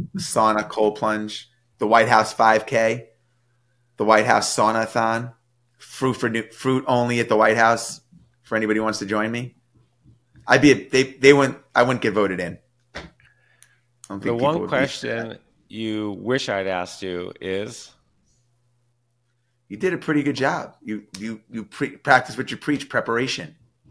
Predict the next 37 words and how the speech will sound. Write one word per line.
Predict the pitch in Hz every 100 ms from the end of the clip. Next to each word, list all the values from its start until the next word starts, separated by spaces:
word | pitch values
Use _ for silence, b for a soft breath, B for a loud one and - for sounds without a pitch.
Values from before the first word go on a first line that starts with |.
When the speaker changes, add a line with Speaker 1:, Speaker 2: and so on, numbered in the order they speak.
| _ _ _ _ _ _ _ _ _ _
Speaker 1:
You're | 120 101 _ -
bringing | 139 131
up | 120
stories | - 123 131 123
I | 117
haven't | 117 117
thought | 120 117
about | 117 117
in |
a | 110
long | 110 117
time. | - 120 92 85 _ _ _ _ _ _ _ - - _ _ _ _ _ _ _ _ _
Speaker 2:
I | 120
appreciate | 120 - 139 127 135
you | 117
doing | 110 110 107
my | 98
show, | - 104 101
Jesse. | 95 87 -
I've | 90
wanted | 92 101 101
you | 98
on | 98 98
for | - 95 92 90 - -
a |
very | 90 101 104
long | 98 98 90
time. | 92 90 90 90 87
As | 92 92
I | 95
mentioned, | 92 92 - 87
I, | 87 87
I | 90 90
heard | 92 98
you | 95 90
on | 92 90
this. | 90 - -